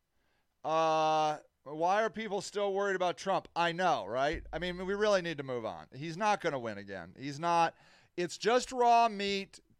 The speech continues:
uh, to pay the bills over at C N N. That's all it is. Just let him go. And in fact,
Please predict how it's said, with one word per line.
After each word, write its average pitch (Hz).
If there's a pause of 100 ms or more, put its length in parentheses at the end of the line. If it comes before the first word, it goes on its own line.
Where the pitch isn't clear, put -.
(100)
uh, 170
to 165
pay 190
the 185
bills 175
over 151
at 147
C 139
N 127
N. 87 (380)
That's 160
all 160
it 110
is. - (800)
Just 175 (100)
let 175
him 190
go. 127 (440)
And 202
in 202
fact, 220